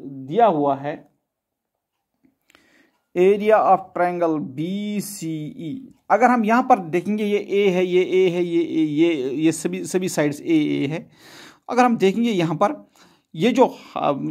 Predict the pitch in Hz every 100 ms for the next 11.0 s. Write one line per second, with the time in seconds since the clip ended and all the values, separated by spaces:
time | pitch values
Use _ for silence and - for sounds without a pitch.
0 | 156 - 269 269 262 170 160 160 202 208
1 | 233 269 233 202 170 233 - _ _ _
2 | _ _ 247 269 - 269 180 170 165 -
3 | - _ _ _ _ _ _ _ _ _
4 | _ _ _ _ _ _ - - 185 220
5 | 202 165 175 185 143 131 196 247 226 208
6 | 226 214 220 214 214 190 160 202 220 220
7 | - _ _ _ _ _ - 190 160 156
8 | - 180 185 185 214 165 147 143 143 139
9 | - _ _ _ - 135 156 147 139 143
10 | - 170 165 156 147 147 - _ - 254